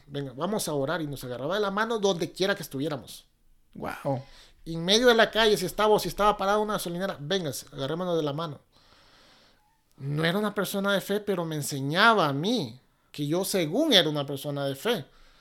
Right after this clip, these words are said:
Speaker 1: Entonces la lección era para mí, dije yo, "Cómo este hombre, siendo una persona que no es, no cree en Dios", porque se echaba sus puros de marihuana y todo eso.
Speaker 2: Mira, mira.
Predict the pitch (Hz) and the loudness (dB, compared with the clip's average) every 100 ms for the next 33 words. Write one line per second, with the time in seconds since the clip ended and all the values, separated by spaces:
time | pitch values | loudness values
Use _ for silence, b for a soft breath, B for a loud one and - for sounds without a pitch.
0 | B B B B B - 170 190 185 180 | B B B B B -8 -4 0 0 0
1 | - 180 180 185 170 156 143 147 208 202 | -2 -4 -4 -4 -4 -4 -6 -6 -6 -6
2 | 170 175 170 165 - 143 147 160 139 127 | -8 -8 -8 -8 -8 -6 -6 -6 -8 -8
3 | 143 151 156 143 127 - 143 131 127 123 | -8 -8 -8 -10 -10 -8 -8 -8 -10 -10
4 | 131 - - - - - 127 123 127 - | -8 -8 -8 -8 -8 -10 -10 -10 -10 -6
5 | 139 135 127 143 - 170 151 147 135 143 | -4 -4 -4 -4 -6 -10 -8 -8 -6 -2
6 | 147 139 - - 143 139 104 123 113 110 | -2 -2 -8 -8 -4 -4 -4 -6 -8 -8
7 | 113 120 113 113 127 143 127 - 104 143 | -8 -8 -8 -8 -8 -6 -8 -10 -10 -8
8 | 208 - 110 - B B B 135 165 202 | -8 -8 -14 -20 B B B -6 -4 -4
9 | 123 131 - 135 180 | -6 -8 -12 -8 -2